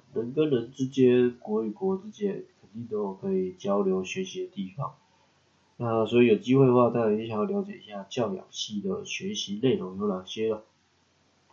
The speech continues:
不过我觉得要谈道德培养的开始，就是从家庭教育啊，从小开始，这个应该是毋庸置疑的。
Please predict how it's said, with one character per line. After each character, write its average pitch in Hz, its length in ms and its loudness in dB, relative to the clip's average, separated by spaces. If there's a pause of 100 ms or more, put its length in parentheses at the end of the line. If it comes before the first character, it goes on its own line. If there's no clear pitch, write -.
(460)
不 127 80 0
过 160 200 6
我 107 120 8
觉 127 140 6
得 135 100 10
要 135 160 10
谈 98 580 -8
道 127 200 4
德 95 220 -2
培 101 260 -10
养 110 240 -6
的 - 160 -14
开 107 240 -6
始， - 220 -16 (120)
就 101 180 -4
是 101 120 -4
从 92 260 -14 (140)
家 107 180 -4
庭 95 220 -10
教 107 240 2
育 110 160 0
啊， 92 480 -4
从 - 220 -20
小 - 200 -14
开 - 260 -8
始， - 280 -16
这 107 120 -8
个 101 100 -4
应 98 120 -4
该 98 160 -4
是 95 400 -2
毋 98 120 -6
庸 101 320 0
置 139 160 2
疑 - 280 -6
的。 - 220 -10